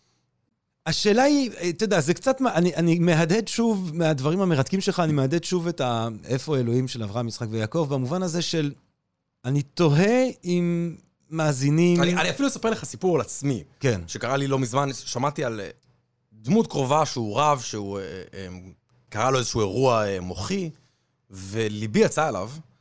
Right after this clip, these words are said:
Speaker 2: וישר, אה, המשפחה שלו ביקשה לקרוא תהילים לרפואתו.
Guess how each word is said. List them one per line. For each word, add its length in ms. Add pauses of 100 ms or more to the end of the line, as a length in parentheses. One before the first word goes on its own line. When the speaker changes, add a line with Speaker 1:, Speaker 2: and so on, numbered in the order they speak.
(420)
Speaker 2:
וישר, 1500
אה, 240 (360)
המשפחה 380
שלו 280
ביקשה 260
לקרוא 220
תהילים 460 (320)
לרפואתו. 540